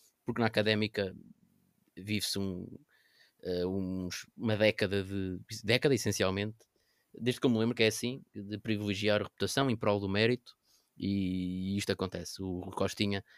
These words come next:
passa sempre consecutivamente melhor jogador para suplente.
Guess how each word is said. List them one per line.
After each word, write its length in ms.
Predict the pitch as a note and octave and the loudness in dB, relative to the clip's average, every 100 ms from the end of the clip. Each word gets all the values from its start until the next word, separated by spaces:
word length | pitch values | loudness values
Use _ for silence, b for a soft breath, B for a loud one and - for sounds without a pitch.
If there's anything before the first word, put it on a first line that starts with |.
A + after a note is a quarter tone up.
| b - | b 0
passa 200 | G#2 G#2+ | 0 2
sempre 260 | - F#2+ | 0 0
consecutivamente 640 | B2 A2+ - - A2+ A2 A2+ | -2 -2 -6 0 2 2 4
melhor 180 | A2+ | 4
jogador 320 | A2 A2 A#2+ C3 | 4 4 4 4
para 360 | A2 A2+ A2 b b b | 2 2 -2 b b b
suplente. 600 | - B2+ - A2+ B2+ C#3 | -4 -4 4 6 6 2